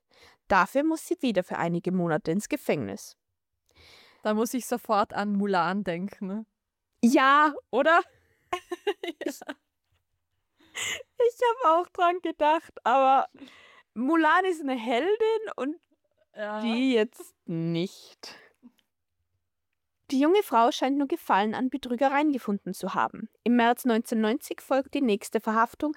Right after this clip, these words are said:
Speaker 1: diesmal wegen Urkundenfälschung und Diebstahl. Sie landet abermals hinter Gittern, diesmal für achtzehn Monate. Nach dieser Haft versucht Lee Tan Wan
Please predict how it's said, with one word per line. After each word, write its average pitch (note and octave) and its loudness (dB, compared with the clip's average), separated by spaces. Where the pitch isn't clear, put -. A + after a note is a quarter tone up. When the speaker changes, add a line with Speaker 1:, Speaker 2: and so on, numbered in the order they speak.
Speaker 1:
diesmal C4 2
wegen A#3+ 2
Urkundenfälschung A3 0
und C4+ -4
Diebstahl. G3+ -2
Sie - 0
landet A#3+ 2
abermals B3 0
hinter D#4 -4
Gittern, D4+ -2
diesmal A3 -2
für D#4+ 2
achtzehn F3+ -2
Monate. F3+ -8
Nach A#3+ 4
dieser A3+ -2
Haft A3 2
versucht D4+ -4
Lee A3+ 4
Tan G3+ -2
Wan C#4 2